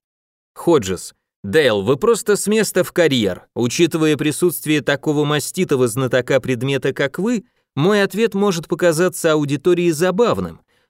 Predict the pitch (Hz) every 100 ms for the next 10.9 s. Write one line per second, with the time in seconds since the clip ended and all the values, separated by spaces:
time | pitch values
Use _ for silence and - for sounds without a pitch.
0 | - 156 202 214 165 - 190 190 175 -
1 | 180 190 180 143 - 165 190 185 226 151
2 | 120 - 160 139 139 127 120 165 170 -
3 | - 139 - 175 147 123 131 135 151 131
4 | 131 117 135 147 147 127 120 - 196 214
5 | - 98 - _ _ - 185 170 165 156
6 | - 160 170 147 143 147 139 135 - 214
7 | 165 143 104 113 110 - 113 117 120 127
8 | 147 196 165 - - - _ _ _ -
9 | 101 175 208 214 202 202 202 190 180 170
10 | 170 165 160 143 151 175 165 - 156